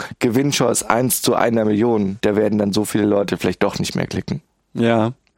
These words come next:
Speaker 2: Ich kann dir sagen, also ich weiß nicht, wie das bei dir in der anwaltlichen Praxis ist, aber wie oft insbesondere Agenturen, also diejenigen, die diese Sachen dann bauen, also diese Gewinnspiele und alles Zeug, dann zu mir kommen und sagen,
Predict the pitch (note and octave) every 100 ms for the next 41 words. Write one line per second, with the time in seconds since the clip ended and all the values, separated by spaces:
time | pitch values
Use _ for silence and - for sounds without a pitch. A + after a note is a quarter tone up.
0 | - A#2 C3+ D3+ B2+ C3+ D3+ D#3 - G2+
1 | G2+ G#2 A2 A2+ G2+ A2 G2+ G#2+ A2+ B2
2 | A2 - G#2 F#2 F#2 G2 - F#2 G2 F#2
3 | - G2+ G#2+ G#2+ - D3+ - - - D3+
4 | F3+ D#3+ C#3+ C#3+ A#2+ A#2 A2+ G#2+ - G3
5 | D3 G2 F2+ G#2 G#2+ B2 C#3 B2+ - A2+
6 | B2 A2+ A2+ - A2 A2 G#2+ G2+ G2+ G#2
7 | A2 A2 G2 G2 G#2 B2+ A2+ G2 G2+ G2
8 | G2 F#2+ F#2+ G#2 A#2 - A2 G#2 G#2 G2+
9 | G2+ G2+ - G2 G2 G2+ - E3 C3 -
10 | B2+ A#2+ A#2+